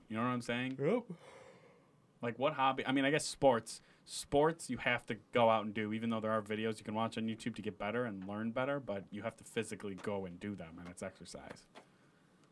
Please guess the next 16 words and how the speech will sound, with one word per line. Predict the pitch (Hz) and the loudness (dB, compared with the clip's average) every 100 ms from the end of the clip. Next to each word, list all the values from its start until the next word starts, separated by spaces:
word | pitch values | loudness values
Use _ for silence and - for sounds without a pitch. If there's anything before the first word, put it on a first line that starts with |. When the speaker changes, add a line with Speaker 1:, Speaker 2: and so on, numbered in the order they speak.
| _ _ _ _ _ _ _ _ - | _ _ _ _ _ _ _ _ -4
Speaker 1:
But | 107 90 | -2 2
most | 120 - 165 | 2 2 2
other | 180 | 4
hobbies, | 131 156 170 90 | 4 2 0 -6
from | - 113 104 101 | -4 -2 -2 -4
shipbuilding | - - 139 - 143 143 139 | -6 -2 -2 0 0 0 0
in | 131 | 0
a | |
bottle | 110 107 131 139 | 0 0 2 0
to | 135 - 104 104 104 101 101 90 _ _ _ _ _ _ _ 117 | -2 -8 -6 -4 -4 -6 -8 -12 _ _ _ _ _ _ _ -6
guitar | 113 113 120 123 131 127 | -4 0 2 4 2 0
to | 127 107 | -2 -2
anything, | 110 127 143 147 135 | 0 -2 -2 -2 0
Speaker 2:
To | |
woodworking. | 110 117 113 120 120 123 131 | 2 2 4 2 2 -4 0
Speaker 1:
there's | 113 113 104 - | 2 2 -2 -12